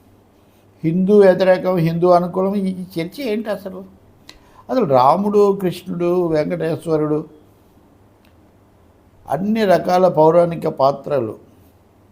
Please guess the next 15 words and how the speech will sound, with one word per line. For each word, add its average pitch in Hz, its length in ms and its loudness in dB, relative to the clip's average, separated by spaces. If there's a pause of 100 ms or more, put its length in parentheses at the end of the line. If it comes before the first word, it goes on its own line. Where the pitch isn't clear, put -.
(760)
అద్భుతంగా 170 640 0
పోషించి 175 680 -2
ప్రపంచ 175 560 -2
స్థాయిలోనే 175 800 -4 (680)
సాటిలేని 185 640 0
నటుడుగా 170 520 0 (240)
ఆ 151 160 2
విషయంలో 165 560 -2
నిలబడినటువంటి 151 840 -6
ఎన్టీ 190 340 -8
రామారావు 180 480 -4
ఒకే 190 420 -6
కుటుంబం 170 480 -10
లాంటి 156 220 -10
సినిమాలో 156 520 -6